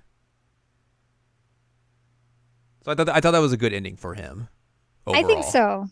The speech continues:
Speaker 2: I think so. Uh, I would be interested to see if he pops back up at any point, especially with,
Speaker 1: Yeah.
Speaker 2: um, with Nadia and Swin, 'cause I feel like they might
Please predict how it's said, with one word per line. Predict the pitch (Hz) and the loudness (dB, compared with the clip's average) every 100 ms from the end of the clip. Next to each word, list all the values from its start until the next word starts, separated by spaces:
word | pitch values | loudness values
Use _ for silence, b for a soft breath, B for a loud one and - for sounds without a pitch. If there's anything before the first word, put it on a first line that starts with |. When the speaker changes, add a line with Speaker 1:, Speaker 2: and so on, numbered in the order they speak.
| _ - | _ -4
Speaker 2:
I | 254 | -2
think | 269 247 | -2 -2
so. | 233 | -4
Uh, | 202 196 240 240 233 | -4 -4 0 2 2
I | 262 | 2
would | 285 320 | 2 2
be | 320 | 2
interested | 294 247 277 269 | 2 0 -2 -2
to | 240 | -2
see | - 240 | 0 0
if | 233 | 0
he | 240 | -2
pops | - 220 220 | -2 -4 -4
back | - 214 - | -4 -4 -4
up | 214 208 | -6 -4
at | 196 | -6
any | 196 208 | -6 -6
point, | 214 202 220 214 | -6 -8 -10 -12
especially | 214 233 - 233 214 208 208 | -6 -4 -2 -2 0 -2 -6
with, | 226 214 208 | -6 -4 0
Speaker 1:
Yeah. | 208 123 196 202 202 | 2 2 0 -2 -6
Speaker 2:
um, | 208 - _ _ _ | -10 -16 _ _ _
with | 226 - - | -2 -2 -4
Nadia | 247 226 214 208 | -2 0 2 0
and | 208 202 | -4 -6
Swin, | 208 202 190 202 - | -6 -6 -8 -12 -8
'cause | 226 208 | -8 -6
I | 233 | -8
feel | - 285 | -2 0
like | 269 240 | 0 0
they | 214 208 - | -4 -4 -6
might | 240 208 196 196 | -4 -2 -2 -6